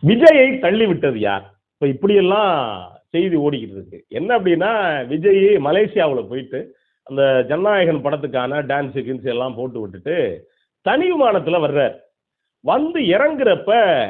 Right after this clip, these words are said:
ஏதோ சறுக்கல் ஆயிருச்சு, கீழே விழுகிறாரு. இன்னும் அடியெல்லாம் படல, விழுக போயில புடிச்சுக்கிட்டாங்க, தூக்கிட்டாங்க, கார்ல ஏத்தி விட்டாங்க.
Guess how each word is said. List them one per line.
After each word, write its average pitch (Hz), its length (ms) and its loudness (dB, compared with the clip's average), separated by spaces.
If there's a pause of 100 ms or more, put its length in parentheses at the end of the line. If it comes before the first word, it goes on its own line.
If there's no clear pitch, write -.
(200)
ஏதோ 139 180 -4 (600)
சறுக்கல் 160 340 -2
ஆயிருச்சு, 147 720 -6
கீழே 147 280 -6
விழுகிறாரு. 123 720 -8
இன்னும் 202 260 -8
அடியெல்லாம் 202 460 -2
படல, 156 320 -4
விழுக 123 240 -8
போயில 160 280 -2
புடிச்சுக்கிட்டாங்க, 160 540 -6
தூக்கிட்டாங்க, 160 520 -6
கார்ல 160 360 -2
ஏத்தி 143 220 -6
விட்டாங்க. 127 440 -8